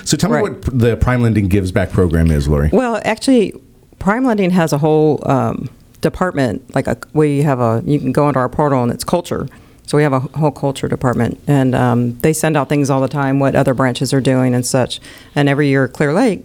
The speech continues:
Speaker 2: we adopt a family for Christmas. Instead of, we don't need anything within the branch, so we decide to, instead of exchanging presents and all that, um, we adopt a family. So we've done this every year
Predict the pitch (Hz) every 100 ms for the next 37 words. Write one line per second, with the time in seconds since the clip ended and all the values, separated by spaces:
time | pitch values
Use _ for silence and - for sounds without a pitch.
0 | - 143 143 139 - 123 120 - 143 131
1 | 117 139 - 131 139 131 - 135 135 151
2 | 135 131 127 147 160 - 127 127 123 117
3 | 117 120 120 127 - - 139 135 131 120
4 | 123 120 - - 123 127 127 120 127 120
5 | - 127 127 - - - 147 127 - 143
6 | 135 131 127 135 131 131 127 131 127 120
7 | 127 123 - - - - - 147 143 127
8 | 131 139 131 131 - 151 139 123 117 143
9 | 147 147 151 143 143 131 131 131 139 147